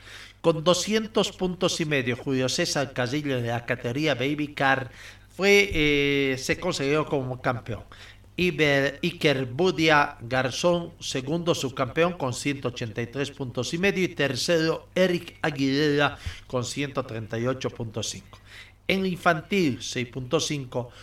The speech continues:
Lucas Careaga de Santa Cruz, también campeón con ciento noventa y tres punto cinco puntos. Jorge Avilés Terán... subcampeón con ciento noventa puntos,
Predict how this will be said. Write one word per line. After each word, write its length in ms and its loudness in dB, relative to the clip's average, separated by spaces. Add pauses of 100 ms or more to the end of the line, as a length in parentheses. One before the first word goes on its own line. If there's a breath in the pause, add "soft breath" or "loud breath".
(140 loud breath)
Lucas 400 2
Careaga 680 4
de 160 -4
Santa 440 -4
Cruz, 300 0
también 300 -2
campeón 480 0
con 180 -4
ciento 380 -4
noventa 400 -4
y 60 -2
tres 340 -4
punto 320 -6
cinco 680 -2
puntos. 600 2 (920 loud breath)
Jorge 680 2
Avilés 600 2
Terán... 400 4
subcampeón 800 -2
con 200 -4
ciento 420 -4
noventa 460 -2
puntos, 460 0